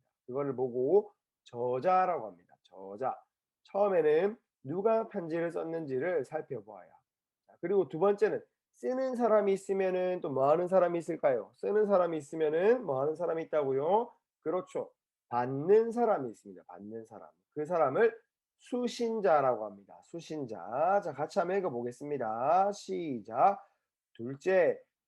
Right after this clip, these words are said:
편지를 받는 자가 누구인지를 알아야 합니다. 이거를 뭐라고 한다고요? 수신자. 자, 그러면은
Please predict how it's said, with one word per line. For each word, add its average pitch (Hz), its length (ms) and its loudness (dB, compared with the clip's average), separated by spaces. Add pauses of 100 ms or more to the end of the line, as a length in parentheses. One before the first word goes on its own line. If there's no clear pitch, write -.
편지를 202 580 4
받는 143 360 -2
자가 135 760 0
누구인지를 151 920 -4
알아야 175 600 6
합니다. 156 760 2
이거를 185 300 2
뭐라고 147 400 2
한다고요? 147 680 0 (360)
수신자. 180 1000 -4
자, 120 120 -10
그러면은 190 580 2